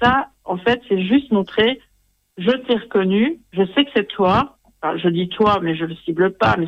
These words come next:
c'est un incube ou un, un succube ou, ou ce qu'on veut. Je t'ai reconnu, j'ai pas peur de toi. Maintenant, tu te rabaisses parce que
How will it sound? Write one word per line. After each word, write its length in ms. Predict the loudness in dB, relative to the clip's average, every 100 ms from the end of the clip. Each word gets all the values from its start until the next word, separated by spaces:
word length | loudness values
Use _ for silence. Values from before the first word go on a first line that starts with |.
| -2
c'est 60 |
un 140 | 0 0
incube 400 | -2 -4 -4 0
ou 120 | 2
un, 320 | 2 0 -4
un 60 | -6
succube 420 | -8 -10 -6 -4 -2
ou, 220 | 0 2
ou 280 | 2 0 -6
ce 80 | -6
qu'on 180 | -2 0
veut. 200 | 0 -2 -6 -20 -20 -20 -20 _
Je 80 | -4
t'ai 100 | -2
reconnu, 640 | -2 0 0 2 2 0 -6 -14 -16 _ _ _ -2
j'ai 160 | 0
pas 140 | 0 0
peur 180 | 0
de 120 | 0 -2
toi. 520 | 0 2 2 -2 -10 _ _ _ _ _ _
Maintenant, 240 | 0 2
tu 120 | 0 -2
te 60 | 0
rabaisses 400 | 0 2 0 -2
parce 120 | -8
que 80 | -10